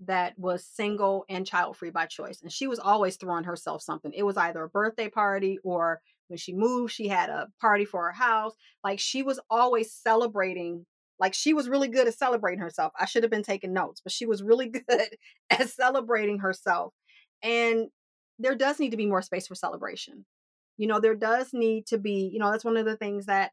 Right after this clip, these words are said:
I even talk to moms about. Like, find out what you did good. Start to celebrate yourself in these smaller moments so that you're more comfortable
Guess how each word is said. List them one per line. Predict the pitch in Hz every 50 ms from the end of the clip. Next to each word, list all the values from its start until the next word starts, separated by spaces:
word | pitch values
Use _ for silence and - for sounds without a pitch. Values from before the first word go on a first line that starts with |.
| _ -
I | 202 220 240
even | 254 240 226 208
talk | - 220 196 190 -
to | -
moms | 185 180 175 180 180 175 180
about. | 175 175 170 170 - - -
Like, | 185 190 190 190 _ _ _ _ _ _ _ _ _ _ _ -
find | 233 254 285 381
out | 349 -
what | 277 269 269 -
you | 254 214
did | 233 233 202 185 175
good. | 190 202 196 139 92 - - _ _ _ -
Start | - - - 233 262 269
to | - 277
celebrate | - - 269 240 240 226 226 220 214 -
yourself | 220 208 - 208 202 196 -
in | 202
these | 196 190 190 -
smaller | - - - 202 202 202 196 196 196
moments | 190 185 190 208 208 190 175 - - -
so | - 185 185
that | 185 190 185 185 170 - - _ _ _ _ _ _ _ _ _ _ _ _ _
you're | 208 214 220
more | 226 226 214 208
comfortable | - - - - 254 254 302 - - 220 202 190 175